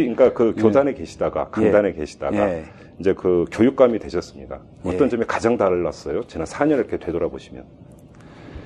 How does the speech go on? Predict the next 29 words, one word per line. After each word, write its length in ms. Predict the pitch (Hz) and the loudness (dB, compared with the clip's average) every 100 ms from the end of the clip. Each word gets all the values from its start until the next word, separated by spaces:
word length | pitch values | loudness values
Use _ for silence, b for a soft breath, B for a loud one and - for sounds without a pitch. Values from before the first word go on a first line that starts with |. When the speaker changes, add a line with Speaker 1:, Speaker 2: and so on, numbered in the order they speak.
| B B B B B - - - - | B B B B B -20 -20 -20 -4
Speaker 2:
그, 340 | - 120 - - | 2 2 0 -4
음, 220 | 139 113 - | -2 0 4
교단에 580 | 147 175 175 143 127 - | 6 8 6 6 4 0
있을 320 | 131 - 170 | -2 0 2
때는, 480 | - 131 101 107 113 - 120 | 4 4 4 0 -2 -6 -8
어, 500 | 113 104 101 98 95 | -4 -2 -2 -4 -6
제가 220 | - 110 | -2 0
이제 160 | 104 95 | 0 -2
자율적이고, 920 | - 120 127 120 104 101 110 117 107 | 0 2 2 0 0 0 0 0 -2
어, 80 | 107 | -8
자발적이고, 840 | - 107 113 98 98 90 104 101 | -6 -2 0 0 -4 -4 -4 -4
어, 480 | 95 104 98 95 92 87 | -4 -6 -4 -6 -10 -12
자치적인 760 | - - - - 113 98 104 | -14 -12 -12 -2 -2 0 0
이제 120 | 101 92 | -2 -2
그런 320 | 107 113 110 | -2 -2 -2
판단 460 | 131 131 123 113 | -4 -4 -4 -4
하에서 640 | 98 120 107 92 - 110 113 | -4 -2 -2 -4 -8 -8 -8
Speaker 1:
음. 80 | B B B B - | B B B B -2
Speaker 2:
움직이고 800 | 113 110 104 98 95 117 120 - | 0 0 0 0 2 2 2 -2
또 100 | 101 | -2
이제 220 | 92 90 - | -2 -6 -4
교수 320 | 110 104 107 | -6 -4 -4
운동, 560 | 95 85 101 113 131 | -4 -4 -4 -4 -6
Speaker 1:
네. 200 | - 78 76 | -4 -4 -2
Speaker 2:
또 240 | 95 92 | -4 -6
학술 420 | 110 127 - 135 | -8 -12 -6 -4
운동을 600 | 101 90 87 85 85 117 | -4 -4 -6 -8 -4 -4
했습니다만은 800 | 113 131 - 104 87 82 85 85 | -4 -4 -4 -6 -8 -6 -2 0
Speaker 1:
네. 80 | - | -2